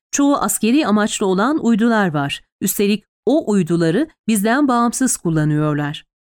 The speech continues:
Uydu haberleşme sinyallerini denetlememize kesinlikle izin vermezler.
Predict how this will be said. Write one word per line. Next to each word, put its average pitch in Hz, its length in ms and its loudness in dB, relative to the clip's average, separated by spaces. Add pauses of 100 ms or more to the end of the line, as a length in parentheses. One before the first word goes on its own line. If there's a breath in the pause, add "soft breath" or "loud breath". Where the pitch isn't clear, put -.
(180)
Uydu 269 260 2
haberleşme 302 640 0
sinyallerini 262 760 2
denetlememize 214 840 2
kesinlikle 240 600 0
izin 233 300 2
vermezler. 156 760 0